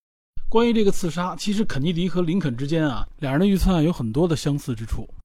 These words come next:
这两位总统呢，他们当选为美国众议院议员的时候啊，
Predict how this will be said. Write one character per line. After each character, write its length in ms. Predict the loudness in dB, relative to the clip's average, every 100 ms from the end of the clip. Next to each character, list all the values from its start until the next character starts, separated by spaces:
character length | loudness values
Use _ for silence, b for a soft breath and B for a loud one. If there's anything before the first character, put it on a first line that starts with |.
| _
这 120 | -2 2
两 120 | 4
位 120 | 4
总 180 | 2 2
统 180 | 0 0
呢， 160 | -4 -2
他 160 | -2
们 120 | -2 0
当 260 | 0 0
选 280 | -2 -4 -6
为 120 | -4 -4
美 240 | -4 -6
国 200 | -8 -8
众 200 | -4 -4
议 40 |
院 200 | -2 -2
议 60 | 0
员 240 | -2 -2
的 80 | -6
时 180 | -6 -8
候 60 | -10
啊， 260 | -12 -18